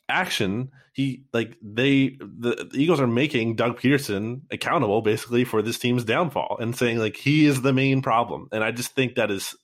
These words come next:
so ridiculous based on everything I've been saying about this team throughout the season that, look, Doug Peterson deserves blame.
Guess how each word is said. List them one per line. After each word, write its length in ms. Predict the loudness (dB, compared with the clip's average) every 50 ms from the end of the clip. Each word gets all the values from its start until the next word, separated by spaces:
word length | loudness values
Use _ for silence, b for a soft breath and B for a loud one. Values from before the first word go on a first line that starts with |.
| _ -16
so 580 | -14 -12 -10 -4 0 2 2 4 4 4 2 2
ridiculous 880 | 2 0 0 0 0 -2 0 -2 -2 -2 -2 0 -2 -2 -4 -8 -12 _
based 280 | -4 -4 -4 -2 0 0
on 140 | 0 0 2
everything 340 | 0 0 0 -2 -2 -2 -2
I've 140 | -2 -2
been 160 | -2 -4 -6 -6
saying 600 | -4 0 0 2 2 2 0 0 -2 -4 -8 B B B B B B B B -4
about 300 | -2 0 0 0 0 0
this 200 | -2 -2 -2 -4
team 400 | -4 -2 0 0 0 0 -2 -4
throughout 380 | -2 0 2 2 2 2 0 -2
the 80 | -2
season 480 | -2 0 0 0 0 0 -2 -2 -2 0
that, 260 | 0 0 0 -2 B B B B B B B -2
look, 280 | 0 0 -2 -4 -8 B B B B B -2
Doug 220 | 0 0 2 2
Peterson 500 | 0 0 0 0 0 0 0 2 2 2
deserves 460 | 2 0 2 2 2 2 0 0 -4
blame. 560 | -2 0 2 2 2 2 2 2 0 -2 B